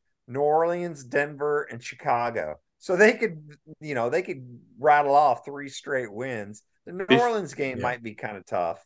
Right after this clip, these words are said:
Speaker 1: but Denver, Chicago, for sure. Vegas, that's a little bit of a toss-up. Uh,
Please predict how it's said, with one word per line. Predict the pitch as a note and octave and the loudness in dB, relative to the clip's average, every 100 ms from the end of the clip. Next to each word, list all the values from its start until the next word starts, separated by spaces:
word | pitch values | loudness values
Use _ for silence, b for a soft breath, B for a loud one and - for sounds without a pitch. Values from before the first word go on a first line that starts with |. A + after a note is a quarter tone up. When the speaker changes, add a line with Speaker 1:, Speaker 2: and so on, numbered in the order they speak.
| - | -2
Speaker 1:
but | A#2 A2 - _ _ _ | 0 0 -2 _ _ _
Denver, | C#3+ D#3 D#3+ E3+ | 2 2 0 -2
Chicago, | D#3+ B2+ A2 C3 A#2+ B2+ C3 C3 C3 | -2 -4 0 4 6 6 4 2 -2
for | A#2 | -12
sure. | - - C3 C3+ C#3 C3+ G#2 | -10 -6 -2 0 0 -2 -2
Vegas, | A#2+ B2 B2+ C#3 C3+ - | 2 4 4 0 0 -4
that's | - A2+ B2 | -12 -10 -6
a | |
little | B2 B2+ | -6 -4
bit | B2+ | -2
of | A#2+ | -2
a | A#2+ | -4
toss-up. | - A#2+ A#2+ - A2+ A#2+ - _ _ _ - _ | -2 0 0 0 0 0 -2 _ _ _ -20 _
Uh, | - A2 A2 G#2+ | 0 4 6 4